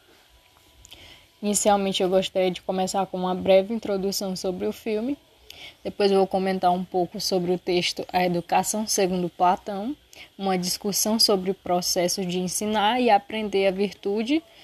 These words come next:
E, por fim, vou apresentar os pontos divergentes entre ambos. Bem, no filme, nos deparamos com jovens que vivem em uma escola tradicional para garotos.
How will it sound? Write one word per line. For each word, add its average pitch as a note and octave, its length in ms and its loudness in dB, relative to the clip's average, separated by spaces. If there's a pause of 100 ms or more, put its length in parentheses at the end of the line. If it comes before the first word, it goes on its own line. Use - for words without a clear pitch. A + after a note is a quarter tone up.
(180)
E, A3+ 40 -4
por B3 280 4
fim, B3+ 440 -4
vou A3+ 120 -4
apresentar G#3+ 680 0
os A3 140 -2
pontos G3+ 440 -4
divergentes G3 1160 -2 (180)
entre G#3 340 -2
ambos. - 460 -6 (840)
Bem, F#3+ 280 4 (380)
no A3 140 -4
filme, B3+ 520 2
nos G#3+ 220 -4
deparamos G3+ 880 2
com G3 240 -4
jovens G3 500 2
que G#3+ 160 -6
vivem G3 420 -2
em - 20 -4
uma F#3+ 120 -2
escola F#3 380 0
tradicional F#3 800 0
para F#3+ 260 2
garotos. G#3+ 560 -2